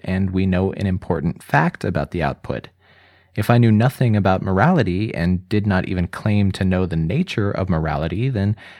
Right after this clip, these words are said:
how could I construct any computer program whatsoever, even a super intelligent one or a self-improving one,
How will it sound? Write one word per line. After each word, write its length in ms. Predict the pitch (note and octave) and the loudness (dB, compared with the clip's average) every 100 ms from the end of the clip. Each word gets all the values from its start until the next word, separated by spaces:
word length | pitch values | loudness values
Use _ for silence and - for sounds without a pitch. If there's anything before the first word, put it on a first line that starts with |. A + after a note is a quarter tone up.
| - | -8
how 220 | - A2 | -2 0
could 180 | B2+ A#2+ | 0 0
I 100 | G#2+ | -2
construct 520 | - G2+ - G2+ - - | -2 -4 0 -2 -2 -4
any 340 | B2+ F3 A#2+ | 2 2 2
computer 460 | A#2 G2 F#2 G2+ F#2+ | -2 -2 0 0 2
program 480 | - G2 G2 G#2 F#2+ | 0 0 0 0 0
whatsoever, 880 | F#2+ - G2+ F#2+ D3 G2+ A2+ C#3 _ - _ | 0 0 -2 0 0 0 0 -2 _ -20 _
even 320 | A2+ A2 G#2 | -2 2 2
a 260 | E2+ F#2 - | 0 -2 -4
super 500 | - - B2+ B2+ G2+ | -8 -4 -2 0 0
intelligent 640 | F2 F2+ - E3+ D#3 F#2 D#2+ | 0 -2 0 0 2 0 0
one 340 | E2 F2 A#2+ | -2 -2 -2
or 220 | - F#2 - | -2 -2 -2
a 200 | F2 E2+ | -4 -6
self-improving 880 | - F#2+ - - F2 - E3 D3 | -4 -4 -2 -4 -4 0 2 2
one, 280 | F#2 F2+ G2+ | 2 0 -2